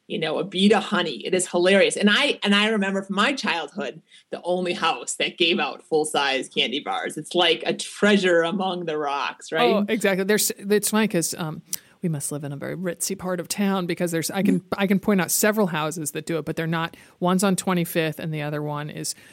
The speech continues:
Speaker 2: about four blocks away. But the guy who hands out the, he full, hands out full-size Hershey bars,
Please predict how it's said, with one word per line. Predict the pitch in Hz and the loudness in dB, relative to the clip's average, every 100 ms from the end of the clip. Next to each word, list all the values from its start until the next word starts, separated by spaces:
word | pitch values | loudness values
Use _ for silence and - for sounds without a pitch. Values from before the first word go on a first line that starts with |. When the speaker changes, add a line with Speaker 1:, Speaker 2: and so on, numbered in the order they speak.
| - - | -20 -10
Speaker 2:
about | 156 - | -8 -8
four | - 165 165 | -8 -4 -2
blocks | 156 151 - 160 | -2 -6 -4 -2
away. | 185 | 0
But | 190 175 | 2 2
the | 180 180 | 2 4
guy | 190 202 220 | 4 6 6
who | 208 | 6
hands | 190 196 196 | 6 6 6
out | 185 180 | 4 4
the, | 170 160 | 2 2
he | 170 | -2
full, | 190 180 - | 0 -4 0
hands | 190 185 | 0 0
out | 160 | -2
full-size | - 208 220 226 208 - | 0 2 2 0 0 -2
Hershey | - 233 220 | 0 2 2
bars, | 185 156 151 | 0 0 -2